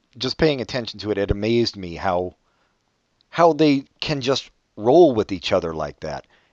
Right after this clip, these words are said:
and, and keep giving each other ideas and premises. I mean, I know that's what improv is, but th-, there are a lot of, uh,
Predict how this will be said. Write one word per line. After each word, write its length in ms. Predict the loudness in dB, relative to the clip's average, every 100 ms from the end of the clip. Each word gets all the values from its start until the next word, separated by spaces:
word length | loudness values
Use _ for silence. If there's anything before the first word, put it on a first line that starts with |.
| _
and, 280 | -4 -4 -6 _ _ _
and 160 | -4 -2
keep 220 | -4 -2
giving 240 | 0 0 0
each 200 | 0 4
other 360 | 4 4 0 -4 _ 2
ideas 480 | 2 4 2 2
and 120 | -2 -4
premises. 460 | -4 -2 -6 0
I 80 | 2
mean, 120 | 2
I 80 | 4
know 120 | 8
that's 200 | 8 6
what 100 | 2
improv 400 | -2 2 4 6
is, 260 | 4 2 -4 -16 -20 0
but 240 | 4 4 2 0
th-, 160 | 0
there 180 | 4 4
are 60 | 8
a 40 |
lot 160 | 8 6
of, 160 | 6
uh, 200 | 6 6